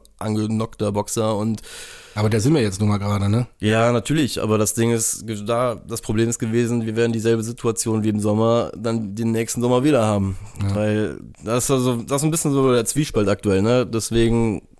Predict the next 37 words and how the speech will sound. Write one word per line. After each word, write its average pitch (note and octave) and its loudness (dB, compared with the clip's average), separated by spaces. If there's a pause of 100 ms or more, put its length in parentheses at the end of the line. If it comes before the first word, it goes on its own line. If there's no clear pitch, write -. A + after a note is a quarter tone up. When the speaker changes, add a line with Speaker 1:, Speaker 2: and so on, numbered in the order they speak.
Speaker 1:
ich - -12
glaub, A2+ -2
das G#2+ -6
große G#2+ -4
Problem, G2+ 0
was F#2+ -2
heißt G2+ -4
in G#2 0
meinen F#2+ -2
Augen, E2 -4
ich A#1+ -12
fordere G#2 0
jetzt F2+ -2
hier G2 -4
keine G2 -4
Köpfe, - -6
aber F#2+ -2 (600)
wir G2 -6
brauchen A2 2
auf F#2+ -4
jeden G#2+ 2
Fall G2 0
einen G2 2
Impuls. F#2+ -4
Ob G#2 -8
der F#2+ 0
Impuls G#2 0
Speaker 2:
Ja, G2+ 2
ja. G2+ 4
Speaker 1:
ein G2 -2
Trainerwechsel G#2+ 0
ist, F#2 -2
weiß G#2 2
ich G2+ -4
nicht. A2 -2
Äh, G2+ 0
es - -4